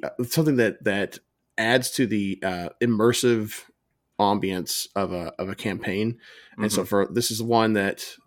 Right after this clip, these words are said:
Speaker 1: um, it's gonna have a, a, a place of honor on the shelf. I love, love, love these kinds of,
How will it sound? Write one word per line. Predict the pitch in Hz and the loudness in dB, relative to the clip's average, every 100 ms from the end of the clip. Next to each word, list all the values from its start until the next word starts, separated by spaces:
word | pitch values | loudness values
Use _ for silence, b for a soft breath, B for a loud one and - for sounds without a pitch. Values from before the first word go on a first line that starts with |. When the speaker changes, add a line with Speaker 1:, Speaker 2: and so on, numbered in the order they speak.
| - | -8
Speaker 1:
um, | 92 90 95 - - _ _ _ _ _ 117 | -6 -4 -8 -10 -14 _ _ _ _ _ 0
it's | 120 | 2
gonna | 151 120 | 4 4
have | 120 110 | 4 2
a, | 104 107 110 | 2 0 0
a, | 104 101 - | 2 0 -2
a | 104 | -6
place | - 120 - | 2 2 2
of | 95 | -4
honor | 95 95 82 - - _ | 0 0 -2 -8 -14 _
on | - | -6
the | - | -4
shelf. | - - - | -6 -6 -2
I | 117 | 0
love, | 107 104 104 123 117 98 92 - | 2 0 4 6 6 4 -2 -10
love, | 104 117 110 - | -2 2 2 2
love | 104 101 101 | 0 0 0
these | 101 - | -6 -4
kinds | 107 98 | -6 -6
of, | - - | -10 -12